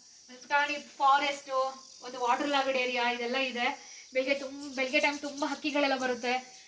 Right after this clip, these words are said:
ಆ, ಬಾತುಕೋಳಿಗಳು, ನವಿಲುಗಳು, ಆ,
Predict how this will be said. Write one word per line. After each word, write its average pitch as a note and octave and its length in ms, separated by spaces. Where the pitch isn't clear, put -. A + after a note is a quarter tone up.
ಆ, C4 60
ಬಾತುಕೋಳಿಗಳು, B3+ 1000
ನವಿಲುಗಳು, B3 920
ಆ, A3 240